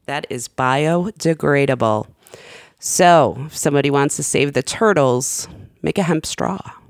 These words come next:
First person that makes a hemp straw, I feel, will not only really help, um, our world from a pollution standpoint, but it'll help this industry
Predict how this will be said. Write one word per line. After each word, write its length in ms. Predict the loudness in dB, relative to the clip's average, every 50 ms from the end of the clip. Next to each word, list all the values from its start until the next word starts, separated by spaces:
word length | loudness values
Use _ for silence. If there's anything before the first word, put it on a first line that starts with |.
| -20 _ _ _ _ _
First 340 | -2 2 2 4 4 2 -2 -2
person 340 | 0 0 0 0 0 2
that 100 | 2 2
makes 220 | 2 0 0 0 0
a 60 | 0
hemp 200 | 0 0 0 0
straw, 500 | -4 -4 -4 -2 0 2 2 0 -2 -4 -8 -16 -20 -20 -18 -10 -6
I 80 | -4 -4
feel, 300 | 0 2 2 2 2 2
will 320 | 2 4 4 4 2 0 -2
not 240 | 0 2 2 2 2 2
only 440 | 2 2 2 2 2 0 -2 -4 -6 -2
really 260 | 0 2 2 2 2
help, 260 | 2 2 0 0 -2 _ _ _ _ _ _ _ _ _ _ _ _ _ -20 -16 _ 0
um, 420 | 2 4 4 4 2 0 -2 -4 -6 -12 -18 -18 -20 -20 -20 -16 _
our 180 | 0 2 2 2
world 720 | 2 2 2 4 4 4 4 4 2 2 0 -2 -4 -6
from 260 | -10 -6 -4 -2 -2
a 60 | -2
pollution 400 | -2 -2 -2 -2 0 0 0 0
standpoint, 540 | 0 0 0 0 -2 0 0 0 -2 0 0
but 100 | 0 0
it'll 220 | 2 2 2 2 0
help 320 | 0 0 0 0 0 -2
this 200 | -4 -4 -2 0
industry 680 | 0 0 0 -2 -4 -4 -6 -6 -8 -8 -8 -12 -16 -18